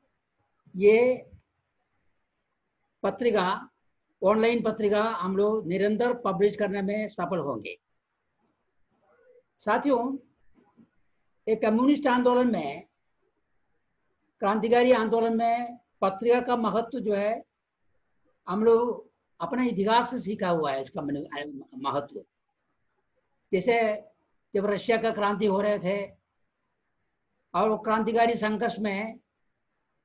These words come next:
पत्रिका का role क्या है, इसको स्पष्टीकरण करते हुए लेनिन ने बोला, "पत्रिका संघाड़क होता है, एक कम-,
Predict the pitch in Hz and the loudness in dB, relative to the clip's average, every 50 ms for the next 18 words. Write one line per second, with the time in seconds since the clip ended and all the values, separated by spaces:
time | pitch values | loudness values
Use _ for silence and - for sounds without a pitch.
0 | _ - 180 175 180 240 247 240 247 247 247 247 233 233 233 226 214 196 - _ | _ -2 -2 -2 -2 -2 0 0 0 2 2 2 2 4 2 2 0 -4 -12 _
1 | _ _ _ _ _ _ _ _ _ _ _ _ _ _ _ _ _ _ _ - | _ _ _ _ _ _ _ _ _ _ _ _ _ _ _ _ _ _ _ -6
2 | 147 170 202 220 240 247 240 240 - 220 220 220 202 175 139 107 92 - _ _ | -2 0 2 4 4 4 2 0 0 2 2 2 2 2 0 -4 -8 -14 _ _
3 | _ _ _ _ _ _ _ _ _ _ _ _ _ _ _ _ - 190 175 180 | _ _ _ _ _ _ _ _ _ _ _ _ _ _ _ _ -10 -10 -8 -2
4 | 180 247 247 240 240 240 - - 226 196 - - - 262 254 254 254 247 247 240 | 2 4 4 4 2 0 -2 -4 -4 -4 -4 -4 -2 2 4 4 4 4 4 0
5 | 233 - 247 233 240 240 233 226 220 208 208 220 220 226 233 208 208 208 202 185 | 0 0 0 0 2 2 2 2 2 0 0 0 0 -2 -2 -2 -2 -2 0 -2
6 | 170 170 196 - - _ _ _ _ _ _ _ _ _ _ _ _ _ _ _ | -2 -4 -6 -8 -12 _ _ _ _ _ _ _ _ _ _ _ _ _ _ _
7 | _ _ - 196 196 196 - 233 247 240 262 269 262 - 226 202 202 185 190 202 | _ _ -2 -2 -2 -2 -2 -2 0 2 2 0 0 -2 -4 -4 -2 -2 0 0
8 | 226 240 254 - - 170 160 - - 117 98 87 82 87 _ _ _ _ _ _ | 2 2 0 -2 -4 -6 -6 -6 -8 -10 -10 -12 -14 -20 _ _ _ _ _ _
9 | _ _ _ _ _ _ _ _ _ _ _ _ _ _ _ _ _ _ _ _ | _ _ _ _ _ _ _ _ _ _ _ _ _ _ _ _ _ _ _ _
10 | _ _ - 190 214 214 220 - - 92 90 - - | _ _ -2 0 0 0 0 -4 -6 -6 -8 -10 -16